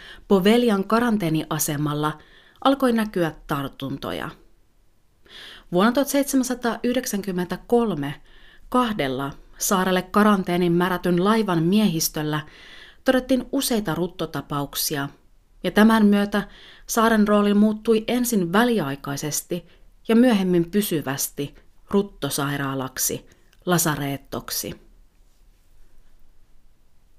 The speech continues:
Venetsiassa avattiin ensimmäiset eristetyt sairaalaosastot, lasarettot, jo vuonna tuhatneljäsataakaksikymmentäkolme.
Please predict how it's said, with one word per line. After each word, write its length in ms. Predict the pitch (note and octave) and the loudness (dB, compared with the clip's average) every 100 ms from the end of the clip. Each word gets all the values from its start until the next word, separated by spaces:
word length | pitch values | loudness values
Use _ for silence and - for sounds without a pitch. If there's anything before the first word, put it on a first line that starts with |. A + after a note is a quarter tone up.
| _ _ - | _ _ -2
Venetsiassa 540 | F3+ A3+ B3+ C#4+ C#4+ - | 2 2 0 -4 -4 -4
avattiin 460 | B3+ B3+ B3+ A#3+ A#3+ | -4 -4 -2 -2 -2
ensimmäiset 680 | B3+ B3 A3+ F3 D#3+ E3+ - | -2 0 0 0 0 -4 -2
eristetyt 600 | G3 G#3+ G3+ E3 D#3+ D#3 | 0 2 0 -4 -6 -4
sairaalaosastot, 1300 | - G#3 G#3+ D#3 D3 C#3 D#3 - D3 - - C#3 - - _ _ | 0 0 0 -2 -6 -6 -6 -6 -6 -6 -6 -10 -12 -20 _ _
lasarettot, 880 | F#3+ F#3 F#3 F3 F#3 E3+ - D3 - - - - - - - | -2 0 2 0 0 -2 -4 -8 -8 -16 -20 -20 -20 -20 0
jo 120 | A#3 | 4
vuonna 220 | A3+ B3+ B3 | 4 2 0
tuhatneljäsataakaksikymmentäkolme. 2000 | A#3 G#3+ A3+ G#3 F3+ D#3 D3 E3 D#3+ - D#3 C#3 C3+ C3 - C#3+ C#3+ C3+ E2 | -2 0 0 0 -4 -6 -4 -4 -4 -6 -6 -8 -8 -10 -10 -8 -6 -8 -10